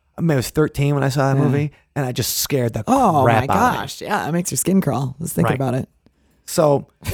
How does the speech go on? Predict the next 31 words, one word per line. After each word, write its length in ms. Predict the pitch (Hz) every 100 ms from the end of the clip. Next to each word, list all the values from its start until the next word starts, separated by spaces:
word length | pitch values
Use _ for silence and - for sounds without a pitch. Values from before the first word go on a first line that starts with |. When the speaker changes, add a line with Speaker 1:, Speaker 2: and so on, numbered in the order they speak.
| - -
Speaker 1:
um, 360 | 135 123 127 -
Speaker 2:
<laughs> 140 | _ -
Speaker 1:
anyway, 320 | 165 151 139
that 220 | 139 147 -
Speaker 2:
The 160 | - -
eyes. 540 | 170 165 - 151 143 143
Speaker 1:
All 140 | 151
right. 280 | 190 185 147 135
<laughs> 40 | - - - 269 185 - _ 262 285 247 - -
So 160 | - 208
f-, 160 | - - 135 - 156
let's, 400 | 214 - - 151
let's 180 | 196
go 120 | - 202
back 180 | 180 -
to 80 | 151
the 80 |
South 280 | 151 139 139
Pacific. 560 | 131 - 107 - - _ _ _
Speaker 2:
Oh 200 | 170 185
yes, 420 | 190 165 143 - -
please. 480 | - 151 123 -
Speaker 1:
Fiji. 520 | - 277 220 113 - _ _ _ _ _ _ _
Sounds 220 | - 165 170
Speaker 2:
Yes. 40 |
Speaker 1:
like 120 | 170
a 40 | 165
nice 220 | 151 160
place 300 | - 160 151
to 80 | 147
visit. 420 | 143 147 120 -